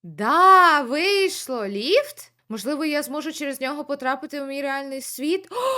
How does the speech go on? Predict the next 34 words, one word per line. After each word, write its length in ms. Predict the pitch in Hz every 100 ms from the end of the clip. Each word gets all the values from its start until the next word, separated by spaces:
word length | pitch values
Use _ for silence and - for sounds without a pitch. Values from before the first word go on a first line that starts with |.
| 494 440 359 _
ми 100 | 254
зможемо 440 | 262 311 311 339
вийти! 880 | 349 381 427 403 - 302 277 220 185
Давайте 360 | 190 220 233 277
це 120 | 311
перевіримо. 760 | 277 285 254 240 208 196 185 185
Почекайте 500 | 170 190 - 381 349
хвилинку. 500 | - 196 170 160 160
Подумай 520 | - 202 196 220 311 311
двічі. 500 | 214 220 226 - -
Ти 100 | 185
реально 340 | 175 175 254
хочеш 340 | 285 277 247 247
іти 160 | 214
назад? 420 | 208 196 175 160 170 -
Залишатися 760 | 208 226 233 269 269 269 269
тут 240 | - 285 -
непоганий 1040 | 247 247 254 247 262 254 262 339 349 269 240
вибір 300 | 262 240 202
все 220 | - 220
одно. 520 | 226 220 320 254 190 _ -
А 100 | 226
як 300 | 262 294 262
же 120 | 277
ж 160 | 262
містер 380 | 302 294 294 285
Підкрадулька? 1040 | 294 285 - 294 277 285 302 294 294 294 285 -
А 200 | 294 320
як 260 | 320 320
же 140 | 320 339
ж 140 | 311
ми 100 | 339
без 240 | 294 320
нього? 640 | 294 349 320 330 320 311